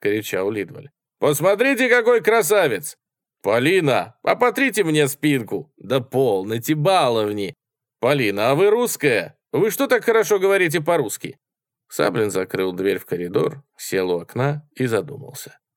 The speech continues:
"Война", — думал он, — "и богатый замок, и нижнее белье, и Полина, и шутки, и любовь.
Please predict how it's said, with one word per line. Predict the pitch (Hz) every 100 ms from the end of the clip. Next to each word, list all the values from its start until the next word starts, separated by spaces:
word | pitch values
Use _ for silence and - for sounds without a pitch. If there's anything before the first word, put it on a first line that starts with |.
| _ _ _ _ _ -
"Война", — | 117 151 123 101 101 101 104 - _
думал | - 95 92 90 95
он, — | 120 - _ _ -
"и | 98
богатый | 98 135 185 165 95
замок, | 92 95 139 139 127 120
и | - 90
нижнее | 90 113 120 104 92
белье, | 85 95 90 90 107 117 - _ -
и | 98
Полина, | - 85 87 110 92 - - _ _
и | 90
шутки, | 92 - - 147 _ - _ _ _
и | 101 92
любовь. | - 85 - -